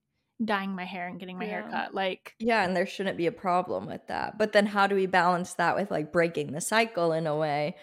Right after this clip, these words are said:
Speaker 3: of, like, like, we were also talking about this on vacation of, like,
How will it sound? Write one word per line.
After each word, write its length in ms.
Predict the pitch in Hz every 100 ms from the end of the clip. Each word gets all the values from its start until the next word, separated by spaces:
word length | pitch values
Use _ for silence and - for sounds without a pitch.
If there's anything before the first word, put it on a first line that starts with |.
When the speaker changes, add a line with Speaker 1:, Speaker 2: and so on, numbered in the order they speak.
| - -
Speaker 3:
of, 200 | 170 160
like, 460 | 160 151 139 - - _ _ -
like, 200 | 170 -
we 100 | 180
were 80 | 160
also 220 | 165 175
talking 240 | 180 180
about 200 | 170 165
this 160 | 196 196
on 120 | 156
vacation 500 | 151 - 160 185 160
of, 160 | 131 131
like, 320 | 143 147 -